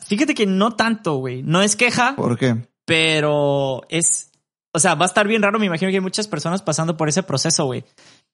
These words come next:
Speaker 1: Me tocó a
Speaker 2: Ujú.
Speaker 1: mí presencial muy duro durante la pandemia. Du-, o sea,
Speaker 2: Sí.
Speaker 1: sé que seguimos, pues, pero cuando empezó.
Speaker 2: ¿Muy duro te dieron?
Speaker 1: Sí, de, muy duro me dieron, literal y figurativamente.
Speaker 2: Ajá.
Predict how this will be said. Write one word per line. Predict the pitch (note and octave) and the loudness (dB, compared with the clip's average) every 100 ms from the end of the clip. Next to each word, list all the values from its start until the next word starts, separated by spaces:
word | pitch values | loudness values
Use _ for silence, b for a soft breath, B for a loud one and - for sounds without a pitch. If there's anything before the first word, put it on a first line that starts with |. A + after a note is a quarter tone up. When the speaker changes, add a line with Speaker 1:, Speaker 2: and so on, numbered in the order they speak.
| _ - | _ -4
Speaker 1:
Me | E3+ | -2
tocó | F3 C#3+ C3+ | 0 2 4
a | |
Speaker 2:
Ujú. | G3 | 6
Speaker 1:
mí | G#3 | 4
presencial | G#3 G3 F3+ F3 D3+ F#3+ G#3 | 2 -2 0 -2 2 4 4
muy | G3+ G#3 | 4 4
duro | G3+ G#3 A3 A3 | 4 4 2 -2
durante | E3+ D#3+ D3 | 0 0 0
la | C#3 | 0
pandemia. | C#3 C#3 D#3 F3+ B3+ - _ | 0 -2 -2 -2 -6 -14 _
Du-, | G#3+ C#3 | -6 -4
o | C#3 | 0
sea, | C3 C3 - _ _ | 0 -2 -6 _ _
Speaker 2:
Sí. | B2 | -6
Speaker 1:
sé | - D#3+ | -2 0
que | F3+ | 2
seguimos, | F#3 F3 G3 D#3+ | 2 4 2 0
pues, | - D3+ | -2 -4
pero | C#3+ C#3 B2 A#2 A2 G#2+ | 0 -2 0 0 -2 -4
cuando | C3 A#2+ | -6 -4
empezó. | A2+ B2 F#3 F#3+ - - _ _ _ _ _ _ | -4 -2 0 0 -2 -10 _ _ _ _ _ _
Speaker 2:
¿Muy | B2 C3 | 0 4
duro | C#3 D3+ C#3+ | 4 4 2
te | C#3 A#2+ | 2 2
dieron? | A#2+ | 4
Speaker 1:
Sí, | F#3+ F3 C#3 - G#2+ | 4 4 2 -6 -16
de, | B2+ C3+ | -8 -4
muy | C3+ C#3+ D3+ | -2 0 2
duro | D#3+ | 2
me | E3 C#3 | 2 2
dieron, | D3+ E3 F3 - _ _ _ - | 2 2 0 -6 _ _ _ -6
literal | D3+ C#3+ D3 D#3+ | -2 0 2 0
y | |
figurativamente. | E3 C#3 B2+ B2+ D#3+ D#3+ D3 | 0 0 2 4 4 2 -2
Speaker 2:
Ajá. | D#3+ | -6